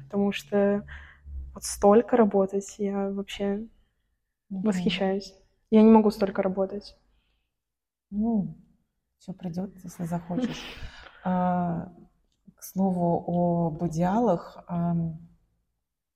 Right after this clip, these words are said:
Speaker 2: смотри, как бы есть, да, э, у-, обратная сторона успеха — это зависть, на мой взгляд. Что есть, когда ты смотришь на человека, думаешь: «Вау, как вот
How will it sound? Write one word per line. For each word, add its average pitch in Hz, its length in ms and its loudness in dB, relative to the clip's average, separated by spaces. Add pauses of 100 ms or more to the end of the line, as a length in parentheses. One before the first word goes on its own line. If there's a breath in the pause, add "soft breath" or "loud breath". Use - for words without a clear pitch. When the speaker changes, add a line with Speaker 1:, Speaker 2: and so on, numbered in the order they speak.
(240)
Speaker 2:
смотри, 175 420 -2
как - 260 -20
бы 170 100 -6
есть, 170 460 -6
да, 202 580 -4 (760)
э, - 60 -20
у-, 170 320 -10
обратная 185 380 0
сторона 170 340 -2
успеха — 247 360 -2
это 170 140 -4
зависть, 147 520 -6 (1400)
на 165 100 -6
мой 147 180 -4
взгляд. - 460 -8 (240)
Что - 640 -8
есть, 170 480 -6 (320)
когда 170 240 -4
ты 165 80 -6
смотришь 175 320 -4
на 170 80 -10
человека, 190 300 -4
думаешь: 156 260 -8
«Вау, 160 220 -6
как - 180 -16
вот - 100 -20